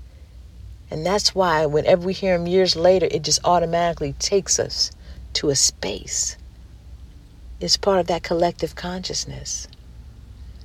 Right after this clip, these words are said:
that we easily align with, we easily connect with. Now, what if we had that same connection with ourselves, where we could pull up our song every moment we need it,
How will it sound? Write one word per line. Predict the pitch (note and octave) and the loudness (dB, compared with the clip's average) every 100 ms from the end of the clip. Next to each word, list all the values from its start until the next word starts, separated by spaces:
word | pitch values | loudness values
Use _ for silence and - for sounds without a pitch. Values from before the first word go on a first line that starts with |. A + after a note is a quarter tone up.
| - - - - | -20 -20 -20 -6
that | - E3+ | 2 2
we | E3+ - | 2 -2
easily | G3+ G#3 F#3+ F3+ | 2 2 2 4
align | E3+ D#3 D#3 F3 D3+ | 4 4 0 -2 -6
with, | B2+ - - | -8 -10 -10
we | - | -8
easily | F3+ F#3 F3+ D#3+ | -4 -4 -4 -4
connect | D#3+ D#3 - - | -4 -4 -6 -8
with. | - - - - - - - - - - - - - | -12 -12 -14 -16 -18 -18 -18 -20 -20 -20 -18 -18 -12
Now, | G3 | -4
what | F#3+ A#3 | 0 2
if | - | 0
we | G#3+ | -4
had | F#3+ G3 F#3 F3+ | -4 -4 -6 -6
that | F3 | -6
same | - - - G3+ G3 F#3+ F#3+ F#3 F#3 - - - - | -4 -2 0 0 0 0 -4 -6 -8 -12 -18 -18 -10
connection | - E3+ E3+ F3+ - F3 | -6 -2 -2 0 0 0
with | E3 | -2
ourselves, | D#3 D#3 - E3+ E3+ D3+ D3+ D#3 - - - - - - - | -2 -2 0 -2 -4 -8 -10 -2 -2 -2 -8 -20 -20 -20 -6
where | E3 | -2
we | E3 | 0
could | F#3 C#3+ | 0 -2
pull | - G#3 | -2 0
up | F#3+ - | 0 -2
our | D#3+ | -4
song | - - F3 E3+ D3+ D3 D3 - - - - - - - - - - - - - - | 0 0 0 -8 -12 -14 -16 -18 -20 -20 -20 -20 -20 -20 -20 -20 -18 -18 -20 -16 -8
every | F3 E3+ | -4 -4
moment | E3 D#3+ - | -6 -8 -8
we | E3+ | -8
need | D#3+ D#3 C#3 | -8 -8 -10
it, | C#3+ | -12